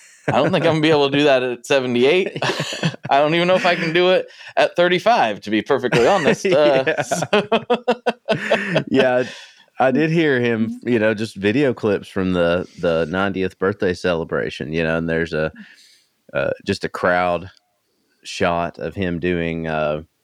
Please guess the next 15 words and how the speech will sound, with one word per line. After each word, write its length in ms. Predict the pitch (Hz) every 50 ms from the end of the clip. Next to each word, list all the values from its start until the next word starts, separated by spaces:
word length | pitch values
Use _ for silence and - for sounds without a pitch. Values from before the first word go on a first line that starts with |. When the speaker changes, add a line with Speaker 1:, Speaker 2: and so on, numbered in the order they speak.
| _ _ _ _ _ _ _ _ _
Speaker 2:
Stardust. 840 | - - - - 107 101 107 101 90 82 69 55 - - - - - _ _ _ _ _ _ _ _ _ -
Speaker 1:
Mm-hmm. 260 | 104 104 107 110 - -
Speaker 2:
And 200 | 95 92 92 92
it's 220 | 98 101 98 -
amazing. 760 | 123 123 127 127 135 143 151 170 180 170 139 98 64 - 82 -
Like, 240 | - 90 101 101 -
it's, 320 | 117 110 110 - - - -
you 100 | - 113
know, 120 | 110 85
it 40 | -
sounds 460 | - - 120 123 127 131 123 110 107
so 420 | - - - - 117 139 139 120 104
great. 500 | - - 120 135 139 131 107 85 - - - -
And, 420 | 82 87 87 87 87 87 87 80
uh, 360 | 82 85 82 80 80 82 82